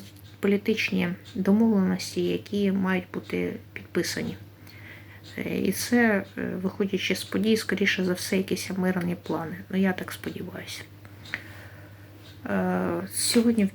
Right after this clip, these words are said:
впадає це з тим, е, що така планета, як Юпітер,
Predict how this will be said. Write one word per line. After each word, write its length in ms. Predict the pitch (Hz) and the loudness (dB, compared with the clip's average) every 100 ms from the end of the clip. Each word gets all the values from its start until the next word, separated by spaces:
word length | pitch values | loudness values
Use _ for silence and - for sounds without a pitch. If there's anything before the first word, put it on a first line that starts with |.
| - 208 | -4 -10
впадає 760 | - 202 190 202 196 185 185 - - - - | -2 0 4 4 4 4 2 0 -4 -4 -6
це 600 | - - 196 185 180 170 170 - - - - | -4 0 2 2 2 -2 -4 -8 -10 -10 -8
з 160 | - - | -4 -4
тим, 420 | - 190 180 175 | 0 0 2 0
е, 300 | 175 170 165 | -2 -4 -4
що 760 | 165 - - - 180 175 170 170 180 190 196 196 | -2 2 2 2 0 -2 -4 -4 -6 -8 -10 -6
така 240 | 196 190 | -4 -4
планета, 520 | - 185 180 175 175 | -2 0 0 0 0
як 280 | 175 175 - | 0 0 2
Юпітер, 580 | 180 180 185 185 175 | 0 2 0 0 -4